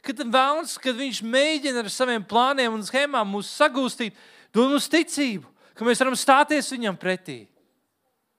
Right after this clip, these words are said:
Amen? Un otra lieta, lai mēs satveram šo gara zobenu, kas ir Dieva vārds. Un, ja tu redzi,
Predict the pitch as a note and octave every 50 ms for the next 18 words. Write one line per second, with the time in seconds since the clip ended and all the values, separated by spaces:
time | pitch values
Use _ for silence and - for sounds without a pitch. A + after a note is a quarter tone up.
0 | _ _ _ _ _ _ _ _ _ _ _ _ _ _ _ _ _ _ _ _
1 | _ _ _ _ _ _ _ _ _ _ _ _ _ _ _ _ _ _ _ -
2 | B2+ C3 F3+ C4+ F4 - _ _ _ _ _ _ _ _ _ _ _ _ _ _
3 | _ _ _ _ _ _ _ _ _ _ _ _ _ _ _ _ _ _ _ _
4 | _ _ _ _ D3 D3 D3+ D#3+ F3+ F#3 F3 F3 E3 D#3+ D3+ D3+ - - _ _
5 | _ _ _ _ _ _ - C#3 C#3+ C#3+ C#3+ C3+ - - - E3+ E3+ E3+ - E3
6 | D#3 D3 C3+ B2 A2 _ _ _ _ _ _ _ - - D3 C#3+ C#3 C3+ C3 -
7 | D3+ D3+ D3 C#3+ C3 B2 A#2 A#2+ - - - F#3 G#3+ G#3+ G3+ - C#3 D3 B2+ A#2
8 | G#2+ G#2 G2+ _ _ _ _ _ _ _ _ _ _ _ _ _ _ _ _ _
9 | _ _ _ _ _ _ _ _ _ _ _ _ _ _ _ _ - - - D3+
10 | C3 B2+ B2+ F#3 A3 G3 G3 F#3+ D#3 G3+ G3 F#3 D3 B2 - - - - - -
11 | - _ _ _ _ _ _ _ _ _ _ _ _ _ _ _ _ _ _ _
12 | _ _ _ _ _ _ _ _ _ _ _ _ _ _ _ _ _ _ E3+ F#3
13 | G#3 G3 G#3+ G3+ A#3 B3+ B3 F#3 -